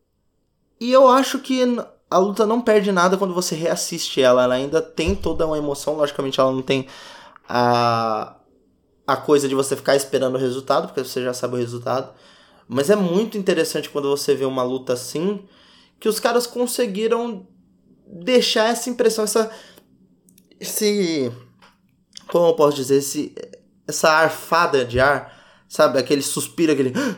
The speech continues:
<gasps> porque essa luta tem muito disso, mesmo que você já tenha assistido.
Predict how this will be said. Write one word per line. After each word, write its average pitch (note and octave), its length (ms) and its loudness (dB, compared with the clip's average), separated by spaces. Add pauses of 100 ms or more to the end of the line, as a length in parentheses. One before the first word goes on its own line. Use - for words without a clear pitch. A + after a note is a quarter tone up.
(160)
<gasps> - 400 -20
porque C#3+ 340 -2
essa F3+ 280 4
luta F#3 240 2
tem F#3 160 0
muito F#3 300 -2
disso, D3 600 -6
mesmo G#3+ 280 2
que A3 60 -4
você G3 240 0
já F3+ 100 2
tenha E3+ 180 -4
assistido. C3 640 -4